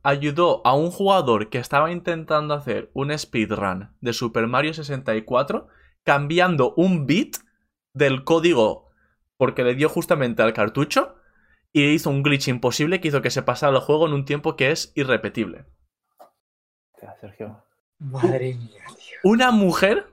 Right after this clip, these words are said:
Speaker 1: tiene el récord del mundo de la caca más largas que sin que se rompiera en un total de ocho metros.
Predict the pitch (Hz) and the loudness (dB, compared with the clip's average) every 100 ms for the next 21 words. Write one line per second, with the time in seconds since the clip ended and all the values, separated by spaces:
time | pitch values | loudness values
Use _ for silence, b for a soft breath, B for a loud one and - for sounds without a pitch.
0 | _ _ - 185 185 160 147 - 185 202 | _ _ -4 0 2 0 2 0 0 0
1 | 170 160 151 143 131 117 104 107 - 139 | 2 2 2 0 0 2 0 0 -12 -8
2 | 131 139 131 131 180 180 139 139 175 175 | -2 0 0 0 0 0 0 2 0 2
3 | 147 123 113 110 - 135 - 175 175 135 | 2 4 2 2 0 0 0 -2 0 2
4 | 127 123 120 131 156 185 320 - _ _ | 2 2 0 0 2 4 0 -4 _ _
5 | _ 135 147 190 196 185 180 214 277 180 | _ -2 0 0 2 2 4 2 2 2
6 | 175 170 175 180 147 120 110 113 98 - | 4 4 4 4 4 4 4 4 2 0